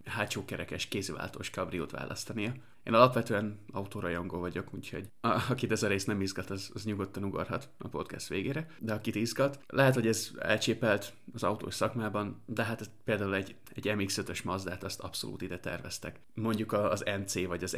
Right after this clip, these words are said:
N D szíriából egy, egy erősebben motorizált változatot. Vannak benne elég komoly emelkedők, illetve vannak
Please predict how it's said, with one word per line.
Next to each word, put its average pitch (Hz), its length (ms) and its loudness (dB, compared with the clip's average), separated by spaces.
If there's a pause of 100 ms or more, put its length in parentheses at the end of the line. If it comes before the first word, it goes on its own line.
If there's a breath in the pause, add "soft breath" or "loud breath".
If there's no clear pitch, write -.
(140)
N 78 80 -2
D 87 80 -2
szíriából 92 640 0
egy, 87 200 -4
egy 92 200 0
erősebben 90 540 0
motorizált 90 540 -4
változatot. 120 640 0 (160 loud breath)
Vannak 120 340 6
benne 107 480 0
elég 104 220 2
komoly 98 260 0
emelkedők, 101 580 0
illetve 95 340 -2
vannak 98 540 -4